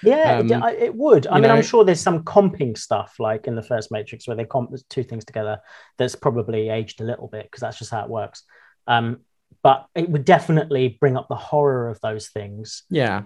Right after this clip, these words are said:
Speaker 1: Um, and there's lo-, there's loads of other moments in that film that are, that are really genuinely sort of frightening. Even when he, uh, wakes up for the
Speaker 2: Mm.
Speaker 1: first time and he pulls the thing out of his tube, out of his
Speaker 2: Mm.
Speaker 1: mouth and everything. It's all body
Speaker 2: And you
Speaker 1: horror
Speaker 2: know what?
Speaker 1: stuff.
Speaker 2: You know what?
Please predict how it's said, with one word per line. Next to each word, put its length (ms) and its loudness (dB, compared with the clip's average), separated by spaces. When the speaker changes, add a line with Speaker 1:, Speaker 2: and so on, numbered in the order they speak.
Speaker 1:
Um, 400 -4
and 140 -2
there's 160 -2
lo-, 340 6
there's 200 -4
loads 380 8
of 60 0
other 140 4
moments 380 -2
in 40 -10
that 120 -16
film 220 -6
that 100 -8
are, 160 -8
that 100 0
are 100 -2
really 220 4
genuinely 720 -2
sort 240 -10
of 60 -20
frightening. 400 -4
Even 260 2
when 100 2
he, 320 0
uh, 360 0
wakes 300 0
up 180 -2
for 80 4
the 80 4
Speaker 2:
Mm. 80 4
Speaker 1:
first 260 4
time 280 4
and 60 6
he 60 2
pulls 260 8
the 100 0
thing 220 2
out 160 2
of 60 -6
his 120 -6
tube, 280 -2
out 160 6
of 60 4
his 80 0
Speaker 2:
Mm. 40 -2
Speaker 1:
mouth 260 -2
and 80 -2
everything. 140 6
It's 80 2
all 100 6
body 280 6
Speaker 2:
And 80 10
you 140 8
Speaker 1:
horror 20 8
Speaker 2:
know 180 8
what? 240 6
Speaker 1:
stuff. 60 -20
Speaker 2:
You 80 0
know 140 4
what? 340 4